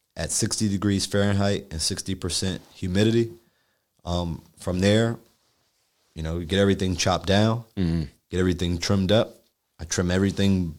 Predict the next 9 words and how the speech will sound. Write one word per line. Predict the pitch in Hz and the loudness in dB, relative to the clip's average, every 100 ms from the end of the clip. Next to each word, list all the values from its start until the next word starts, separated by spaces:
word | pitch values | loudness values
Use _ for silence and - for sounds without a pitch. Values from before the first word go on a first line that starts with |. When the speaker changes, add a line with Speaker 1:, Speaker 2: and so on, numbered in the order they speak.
| - | -8
Speaker 1:
by | 78 | -4
hand. | 82 98 104 113 113 _ _ 80 | 0 2 4 2 -2 _ _ -8
Speaker 2:
Mm-hmm. | 78 78 69 _ 82 | -6 -6 -10 _ -4
Speaker 1:
Um, | 85 85 67 - _ _ _ _ _ - | -2 -2 -6 -12 _ _ _ _ _ -6
and | 92 90 85 | -4 -2 -2
the | |
best | 80 113 113 | 2 2 4
way | 107 107 | 4 4
to | 104 90 | 4 2